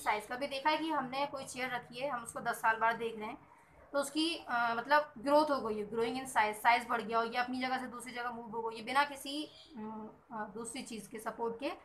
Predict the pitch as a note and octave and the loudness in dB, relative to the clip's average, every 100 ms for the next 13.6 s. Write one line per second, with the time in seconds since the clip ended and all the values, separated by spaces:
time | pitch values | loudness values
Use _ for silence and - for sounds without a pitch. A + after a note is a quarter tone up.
0 | - _ - - B3 C#4 C#4+ D#4+ - A#3+ | -20 _ -20 -6 2 4 4 0 0 -4
1 | G#3 - - G#3+ A3 C#4 B3 - A#3 A3 | -4 -6 -8 -2 -2 -2 -6 -8 -2 -2
2 | C#4+ C4+ C#4+ C#4 C#4+ D4+ C4+ C4 C4+ B3+ | 2 4 4 6 6 6 4 2 4 4
3 | C4 C#4+ B3+ A#3+ B3 B3 A3+ A3+ A#3 A3+ | 0 -4 -2 0 0 -4 -6 -6 -4 -6
4 | B3 A#3+ A3 B3+ C4+ C#4+ A#3+ G#3+ B3+ B3 | -8 -4 -4 -4 -4 -4 -6 -6 -2 -2
5 | A3+ B3 B3 A3+ A3+ A#3+ C4 E4+ - - | -2 -4 -4 -6 -8 -4 0 0 -2 -20
6 | - A3+ A#3+ A#3+ G#3+ G#3 A3+ C#4+ D4+ D#4+ | -4 0 2 0 -2 0 2 2 2 2
7 | D#4+ E4+ C#4+ B3+ D4 C#4+ D4+ C4 C#4 E4 | 2 2 -4 -6 -4 -4 0 0 2 4
8 | B3 A#3 G#3+ G3+ G3 G3 G3 C4 E4+ F4 | 4 4 2 -6 -8 -10 -12 -6 -4 -4
9 | - _ - - - - - - - B3+ | -6 _ -20 -20 -20 -20 -20 -20 -8 2
10 | D4+ F4+ D#4 - C#4 D4+ E4 - A#3+ B3 | 6 6 4 8 10 10 6 -2 -4 -2
11 | C#4+ D4 D#4+ D4 D4 D#4 C#4 C#4+ C#4+ D4 | -2 2 6 6 6 4 4 6 4 4
12 | C#4+ C4+ D4+ D4+ D#4 D4 A#3 B3 B3+ C4+ | 0 6 6 8 2 -2 -4 -6 0 0
13 | B3 G#3+ F3+ G#3+ A3 | 0 -4 -4 -4 -4